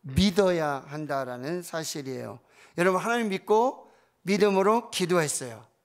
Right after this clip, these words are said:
그 다음에 여러분, 말로써 믿음을 보여야 한다라는 말씀이에요. 자, 우리가 열심히 기도했어요. 믿습니다.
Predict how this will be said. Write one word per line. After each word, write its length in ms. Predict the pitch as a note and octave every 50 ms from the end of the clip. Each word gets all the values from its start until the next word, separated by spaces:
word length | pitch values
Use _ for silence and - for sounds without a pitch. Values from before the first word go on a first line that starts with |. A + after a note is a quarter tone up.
| _ _ _ _ - - - -
그 160 | - G3+ G#3+
다음에 280 | F#3+ A#3+ A#3 A3+ A3+ G3+
여러분, 400 | E3 D#3 D#3+ E3+ G#3 B3+ C4+ - - _ - _ -
말로써 1120 | - D3 D3+ - - - A#3 C4+ D4 D4+ D4+ - - - C4 C#4+ D4 A#3+ D3+ A2 - - - - - _
믿음을 720 | - E3 F#3+ G3 D#3+ F#3 F3 E3+ G3 B3 D4+ D#4 - - - _ _ _
보여야 600 | - - D#3+ F3+ F3+ F#3 F#3 F3+ F3 F3 E3+ E3
한다라는 680 | E3+ D#3+ D#3+ F#3 F3+ E3 D#3+ D#3 D3+ C#3+ C#3+ C3+ C#3 D3
말씀이에요. 460 | C#3 B2+ B2 B2 - - A#2 A#2 A2 - _ - - - -
자, 160 | - G#3+ F3+
우리가 340 | D#3+ F#3 B3 C4 B3 A#3+ F#3+
열심히 440 | G3+ C4+ A#3+ - - C4+ C4 B3+
기도했어요. 640 | B3 - A3 A3 G#3+ G#3+ F#3+ E3+ - - D#3 C#3 - - - - -
믿습니다. 840 | - D#3+ G3 A3+ - - - - - D4 C4+ A#3 G#3 F3 D3 C3+